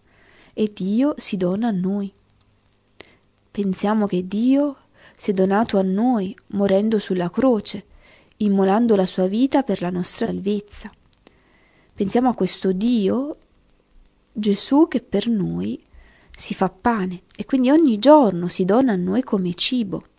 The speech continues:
Quindi come, ecco, non, non ricambiare questo amore di Dio? E quindi come non, non, ehm, riportare alla nostra mente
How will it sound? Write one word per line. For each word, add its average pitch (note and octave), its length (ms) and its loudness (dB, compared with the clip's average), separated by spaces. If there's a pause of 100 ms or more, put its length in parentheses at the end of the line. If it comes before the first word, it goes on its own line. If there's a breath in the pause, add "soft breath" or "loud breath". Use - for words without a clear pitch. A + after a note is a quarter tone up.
(880 loud breath)
Quindi A3 320 0
come, F4+ 600 6
ecco, G3 340 -6
non, A3 480 0 (380 loud breath)
non A3+ 160 4
ricambiare G#3 1040 0 (1300)
questo G3+ 420 0
amore A3 420 4
di G3 140 -4
Dio? G3+ 420 -2 (1200)
E A3 60 -6
quindi C4+ 260 6
come C4 440 4
non, G#3 520 2 (360 loud breath)
non, A3+ 500 2
ehm, G3 480 0 (540)
riportare G#3 720 2
alla F#3 140 2
nostra G3+ 420 0
mente G#3 680 0